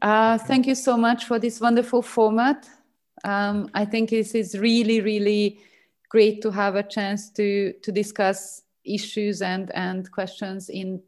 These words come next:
Speaker 1: in more depth. That
Speaker 2: Yeah.
Speaker 1: is very, very, very rarely, um, is given. So
Speaker 2: Mm-hmm.
Speaker 1: thank you so much to, to do this series of discussions. I was listening to colleagues, uh, of the Ars Boni series, and I'm really encouraging everyone else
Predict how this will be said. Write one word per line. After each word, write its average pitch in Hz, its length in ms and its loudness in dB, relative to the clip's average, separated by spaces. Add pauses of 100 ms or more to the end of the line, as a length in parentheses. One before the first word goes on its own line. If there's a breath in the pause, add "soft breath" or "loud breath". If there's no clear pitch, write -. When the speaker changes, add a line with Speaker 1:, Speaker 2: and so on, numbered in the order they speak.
(180)
Speaker 1:
in 175 480 -8
more 180 180 -6
depth. - 520 -4 (480)
That 175 180 -4
Speaker 2:
Yeah. 190 60 -6
Speaker 1:
is 175 100 -12
very, 180 480 -2
very, 190 300 0
very 180 480 -2
rarely, 165 720 0 (840)
um, 156 300 -4
is 196 160 -2
given. 190 520 -2 (120)
So 196 180 -2
Speaker 2:
Mm-hmm. 202 100 -2
Speaker 1:
thank 226 220 -2
you 233 60 0
so 220 180 -4
much 202 280 -4 (160)
to, 190 280 -2
to 196 160 -8
do 202 220 -4
this 208 260 -6
series 196 320 -2
of 196 400 -4
discussions. 208 580 -6
I 190 180 0
was 190 380 -4
listening 190 580 -6
to 196 100 -14
colleagues, 190 540 -6
uh, 185 280 -6
of 175 100 -12
the - 120 -6
Ars 202 280 -2
Boni 208 260 -4
series, 208 440 -4
and 202 180 -8
I'm 190 160 -6
really 185 280 -4
encouraging 185 600 -6
everyone 185 440 -4
else 180 280 -4